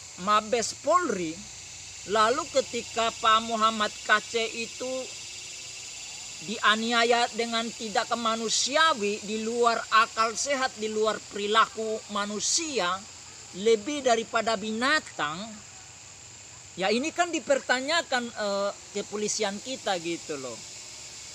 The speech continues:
Security-nya itu kok begitu lemah. Bahkan kita baca di berita-berita, mm, mainstream, itu kan ada,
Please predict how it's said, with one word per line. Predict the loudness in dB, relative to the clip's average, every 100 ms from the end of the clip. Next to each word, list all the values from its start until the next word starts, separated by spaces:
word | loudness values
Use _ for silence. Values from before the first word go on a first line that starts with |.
| -16 -16 -14 -10 0
Security-nya | 4 4 2 -2 -2 -2 -2 0 -2
itu | -4
kok | -8 4
begitu | 4 4 -2 -2
lemah. | 0 0 2 8 8 8 0 -14 -16 -16 -16 -16 -16 -16 -16 -16 -16 -16 -10 2
Bahkan | 2 4 2 0 -2 -16 -18 -14 -8
kita | -2 2 2 0 -4
baca | 2 2 2 -4
di | -2
berita-berita, | -2 0 -2 -2 -4 -2 2 2 0
mm, | -8 -12 -12 -18 -18 -20 -20 -18 -6
mainstream, | -4 -4 -6 -4 -2 -4 -10 -18 -18 -16 -16 -16 -16 -16 -16 -14 -14 -14 -14 -12 -12 -12 -12 -12 -8 -6
itu | -4 -4 -4 -6 -12 -12 -14 -12 -12 -12 -12 -12 -12 -12 -12 -12 -12 -12 -12 -12 -12 -12 -12 -12 -12 -12 -6
kan | 0 2 4
ada, | 4 6